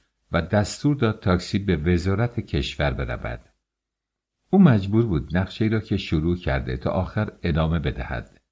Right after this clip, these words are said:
زیر چشمی از شیشه عقب اتومبیل پشت سرش را نگاه کرد.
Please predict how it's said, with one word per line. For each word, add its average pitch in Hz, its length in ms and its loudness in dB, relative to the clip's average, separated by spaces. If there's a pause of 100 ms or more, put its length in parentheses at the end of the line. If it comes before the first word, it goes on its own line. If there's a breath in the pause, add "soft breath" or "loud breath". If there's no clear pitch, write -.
(420)
زیر 113 320 4
چشمی 120 680 -2
از 101 280 -4
شیشه 123 500 -2
عقب 71 580 -4 (400)
اتومبیل 135 440 2
پشت 98 380 -2
سرش 92 480 -2
را 90 80 2
نگاه 69 540 -2
کرد. - 420 -10